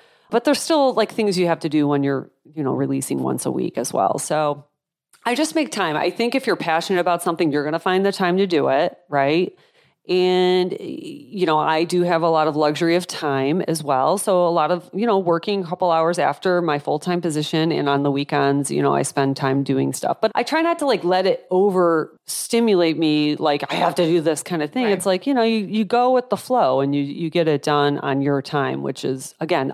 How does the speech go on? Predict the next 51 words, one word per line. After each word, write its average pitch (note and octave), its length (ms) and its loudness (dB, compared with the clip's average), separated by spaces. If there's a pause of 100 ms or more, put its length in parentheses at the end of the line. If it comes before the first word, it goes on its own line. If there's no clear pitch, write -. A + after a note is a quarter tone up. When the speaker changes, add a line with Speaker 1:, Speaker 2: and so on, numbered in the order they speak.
Speaker 1:
a D#3+ 80 2
luxury C#3 480 0
I C#3 60 -2
know C3+ 120 -2
people - 280 -8
don't C3 320 -4
have. F#3 480 -2 (140)
Speaker 2:
Sure. C#3+ 160 -4
Speaker 1:
Um, C3 160 -6 (320)
fortunately, C#3 500 0
I B2+ 180 0
do. B2+ 320 -2
So - 160 -2
I B2 80 2
just - 220 -4
capitalize C3 640 -2
on C3 180 -2
it. - 240 -6 (340)
And A3+ 140 0
sometimes C#4 360 0
the C#4+ 80 0
creativeness, A3+ 720 0
you C4+ 160 2
know D4 140 2
how D#3 200 2
it C3+ 80 2
is, D#3 280 2
the F3 100 -2
creativeness F#3 640 2
isn't F#3+ 400 0
sparking F3 600 -2
you, C3 180 -4
right? C3+ 380 2
So F#3+ 100 0
you G3 120 0
just G#3 140 -4
Speaker 2:
Right. - 40 -12
Speaker 1:
kinda A3 140 2
gotta F#3 160 2
step F#3+ 280 -2
away D#3+ 220 2
from D3+ 220 -2
it C#3+ 140 0
until D3+ 260 -2
it C#3 80 -4
comes D3+ 260 -2
back D3 300 0
to - 100 -2
you. C#3+ 140 2
And C#3+ 120 2
then C#3+ 220 0